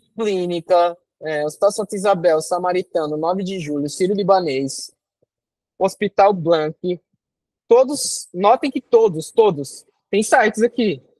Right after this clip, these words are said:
Então, o que que tem que fazer? Estuda o lugar.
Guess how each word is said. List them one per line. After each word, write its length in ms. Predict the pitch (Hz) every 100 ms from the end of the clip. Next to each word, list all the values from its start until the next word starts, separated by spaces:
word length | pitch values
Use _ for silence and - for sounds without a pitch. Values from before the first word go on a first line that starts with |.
| _ _
Então, 120 | 202
o 40 | 208
que 120 | 233
que 80 | -
tem 240 | - 277
que 80 | 277
fazer? 440 | 269 262 226 131 _ _ 135
Estuda 380 | - 151 147
o 20 | 220
lugar. 480 | 262 262 170 123